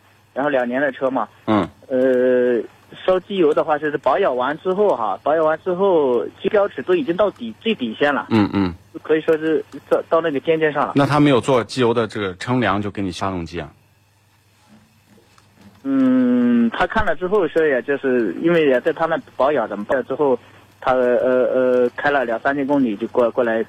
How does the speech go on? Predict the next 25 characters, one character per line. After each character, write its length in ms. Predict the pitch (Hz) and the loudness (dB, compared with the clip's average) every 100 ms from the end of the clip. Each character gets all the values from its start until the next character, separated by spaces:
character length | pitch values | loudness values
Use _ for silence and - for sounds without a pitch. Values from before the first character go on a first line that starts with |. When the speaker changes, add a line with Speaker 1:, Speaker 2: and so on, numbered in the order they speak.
| - | -4
Speaker 1:
他 100 | 120 - | -6 -4
看 160 | 139 | -2
了 100 | 120 | -4
一 60 | 104 | -4
下， 140 | 107 | -4
看 200 | 101 123 | -2 -2
一 40 | 120 | -2
下， 100 | 107 - - - - | -4 -8 -20 -20 -6
说 160 | - 131 | -2 2
是 80 | |
那 120 | 139 143 | 4 4
个 100 | 123 | 2
都 100 | 131 | 0
不 140 | 120 | 0
用 220 | 147 156 | 0 0
测， 240 | - 147 110 107 | 0 0 0 -2
呃， 220 | 110 107 101 107 110 98 | -2 0 0 0 0 0
明 240 | 104 131 | 2 2
显 140 | 147 107 | 2 0
的 100 | 104 | 0
烧， 180 | 123 107 | -2 -2
烧 200 | - 117 | -2 -4
机 140 | 107 | -2
油。 200 | 98 82 - - - | -2 -4 -6 -16 -6
Speaker 2:
嗯， 420 | 98 92 78 80 | -2 0 -2 -6